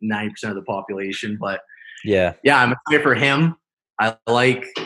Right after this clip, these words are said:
Speaker 1: uh, obviously Sean O'Malley, our boy, Sugar
Speaker 2: Yeah,
Speaker 1: Sean.
Speaker 2: I, I love that dude.
Speaker 1: I think he's gonna be the champ. I think by this time next year, he'll probably be the champ.
Speaker 2: He, he looks really good lately. Like, his last
Speaker 1: Awesome.
Speaker 2: fight, well, he had the long break and he came back better. He, he looked really good.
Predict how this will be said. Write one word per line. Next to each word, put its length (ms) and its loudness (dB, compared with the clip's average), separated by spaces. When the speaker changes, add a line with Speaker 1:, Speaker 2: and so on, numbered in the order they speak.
Speaker 1:
uh, 540 2
obviously 360 -4
Sean 200 -2
O'Malley, 540 -4
our 160 -6
boy, 280 -4
Sugar 240 -2
Speaker 2:
Yeah, 100 6
Speaker 1:
Sean. 180 0
Speaker 2:
I, 80 6
I 160 2
love 240 2
that 160 -2
dude. 240 -6
Speaker 1:
I 100 0
think 120 -4
he's 100 -6
gonna 140 -2
be 60 -2
the 60 -8
champ. 280 -2
I 80 -2
think 220 0
by 120 2
this 180 0
time 200 -2
next 240 -4
year, 80 -8
he'll 120 -10
probably 200 -2
be 80 -8
the 80 -12
champ. 320 -6
Speaker 2:
He, 280 -2
he 160 0
looks 340 2
really 380 0
good 200 -2
lately. 420 -4
Like, 160 -6
his 200 -2
last 220 4
Speaker 1:
Awesome. 100 -8
Speaker 2:
fight, 300 2
well, 120 4
he 80 2
had 100 2
the 80 2
long 220 0
break 300 2
and 80 -6
he 60 -8
came 200 -4
back 220 0
better. 420 -2
He, 200 -4
he 100 -6
looked 180 -6
really 240 -4
good. 240 -8